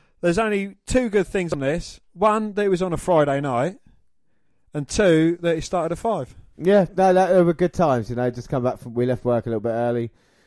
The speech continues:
Speaker 2: to watch it, so everything was fine. And, uh, yeah, it's quite good. And like I said, it, it throws up the case of, can W W E do a pay-per-view in another country? I think they can now, and I think the opportunity's there if they wanna do it. Uh, I just,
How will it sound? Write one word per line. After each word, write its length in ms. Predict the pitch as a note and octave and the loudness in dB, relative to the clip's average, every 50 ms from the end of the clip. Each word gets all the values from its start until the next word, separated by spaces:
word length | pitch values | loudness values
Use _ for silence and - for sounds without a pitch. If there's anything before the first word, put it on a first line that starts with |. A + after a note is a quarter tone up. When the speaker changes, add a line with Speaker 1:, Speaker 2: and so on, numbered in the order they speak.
| _ _ _ - | _ _ _ -4
Speaker 2:
to 100 | A2+ A#2+ | 0 2
watch 300 | C3 C3+ B2 A#2+ - C#3 | 2 2 2 0 0 0
it, 200 | C3 B2 A#2 - | 0 0 -2 -2
so 120 | - B2+ | 0 0
everything 260 | B2 B2 - C#3 A#2+ | 0 2 0 -4 -6
was 160 | A2+ A2+ - | -6 -10 -10
fine. 520 | - C#3 C3 C3 B2+ B2+ B2 B2 B2+ A#2+ F#2 | -2 0 2 2 2 2 0 -2 -2 -4 -6
And, 540 | G2 A#2 A#2+ A#2+ A#2+ A#2 A#2 A2+ G#2+ - - | -6 -6 -4 -4 -2 -4 -4 -6 -8 -6 -4
uh, 380 | A#2+ A#2+ A#2 A#2 A#2 A#2 A2+ A2 _ _ _ _ _ _ - | -2 0 2 0 0 0 -2 -4 _ _ _ _ _ _ -2
yeah, 160 | D3+ F3+ F3 | 2 4 4
it's 140 | D#3+ D3 - | 4 2 2
quite 260 | F3+ E3+ E3 D#3 - | 4 4 4 4 4
good. 240 | E3 D#3+ D#3 C#3 D3+ | 2 2 2 2 0
And 260 | D#3+ D#3 - F3+ F#3+ | -6 -4 -2 0 2
like 140 | F#3+ F#3 E3+ | 2 2 2
I 20 | |
said, 240 | - - F3+ D#3+ D3 | 2 0 0 2 2
it, 140 | D3 C3+ D3 | 0 0 0
it 160 | D#3 D3+ - | 0 -2 0
throws 340 | - F3 E3 D#3+ D#3 - D#3 | 2 2 4 4 4 2 0
up 80 | D3 | -2
the 80 | - C#3+ | -2 -2
case 320 | - D#3 C#3+ C#3+ - - | -2 0 0 0 -2 -4
of, 100 | A#2+ - | -12 -10
can 380 | - D3 C#3+ C#3+ C#3 C3 C3 B2 | -6 -4 -2 -2 -2 -4 -6 -6
W 220 | - C#3 C3+ C3 | -2 -2 -2 0
W 120 | A#2+ B2 B2 | 0 -2 -2
E 40 | A#2+ | -2
do 140 | C3+ C3+ | 0 -2
a 40 | A#2+ | -2
pay-per-view 680 | - - D#3 D3+ D3 - - - A#2+ C3 C3 B2+ B2 - _ _ _ _ _ - | -2 -4 -4 -4 -4 -6 -8 -8 -4 -2 -2 -2 -2 -4 _ _ _ _ _ -8
in 100 | - C#3 | -6 -4
another 260 | C#3+ D3 C#3+ C3+ C3+ | -2 -2 -2 -2 -2
country? 380 | - C#3+ C3+ C3+ A#2+ - A#2+ B2 | -4 -4 -4 -4 -6 -6 -4 -2
I 100 | C3+ D3 | -2 -2
think 180 | - D3+ B2 A#2 | -2 -4 -8 -6
they 120 | B2 B2 | -8 -10
can 360 | - - C#3 B2+ A#2+ G#2+ F#2+ | -6 -6 -6 -6 -6 -8 -8
now, 340 | F#2 F2 F2+ F2+ F#2 F#2 - _ _ _ _ _ | -8 -8 -8 -8 -8 -10 -12 _ _ _ _ _
and 100 | - G#2+ | -8 -8
I 20 | A2+ | -4
think 180 | A#2 C3 A#2+ | -4 -4 -2
the 60 | C3 | -2
opportunity's 520 | B2+ A#2 B2 - - C#3 B2 A2+ A2 G#2+ G#2+ | -4 -4 -4 -6 -6 -6 -6 -4 -8 -6 -4
there 240 | A#2+ A2+ A2+ A2+ G#2+ | -4 -4 -2 -4 -4
if 140 | A2+ - | -6 -6
they 160 | - A#2 A2+ A2 | -4 -4 -2 -2
wanna 260 | G#2+ A2+ A2 G#2 F#2+ | -2 -2 -4 -4 -6
do 240 | - B2+ A#2+ A2 G#2 | -2 -2 0 0 0
it. 220 | G#2 G2+ - _ _ _ _ _ _ - | -4 -6 -8 _ _ _ _ _ _ -8
Uh, 240 | F#2+ G2+ G#2+ G#2 C#2+ | -6 -6 -4 -6 -4
I 160 | G#2+ A#2 A2+ | -4 -6 -6
just, 400 | - _ - B2 A#2 - - | -6 _ -6 -6 -6 -6 -12